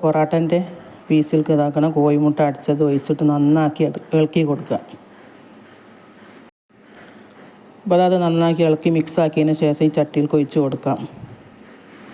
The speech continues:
അപ്പോൾ ഇതാ ഈ മിക്സ് ചട്ടിയിലേക്ക് ഒഴിച്ചതിന്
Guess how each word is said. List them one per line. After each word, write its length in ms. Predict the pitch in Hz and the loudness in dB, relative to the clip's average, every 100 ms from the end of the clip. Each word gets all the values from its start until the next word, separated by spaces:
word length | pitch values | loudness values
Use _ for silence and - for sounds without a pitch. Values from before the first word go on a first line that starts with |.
| - - - - - - - - - - - - - - 208 | -20 -20 -20 -20 -20 -20 -20 -20 -20 -20 -20 -20 -20 -4 0
അപ്പോൾ 120 | 202 | 2
ഇതാ 100 | 202 196 190 | 2 2 2
ഈ 20 | 180 | 2
മിക്സ് 260 | 175 - 180 | 0 0 0
ചട്ടിയിലേക്ക് 460 | 170 - 165 165 170 | 0 0 0 2 2
ഒഴിച്ചതിന് 440 | 156 165 156 160 | 2 0 2 2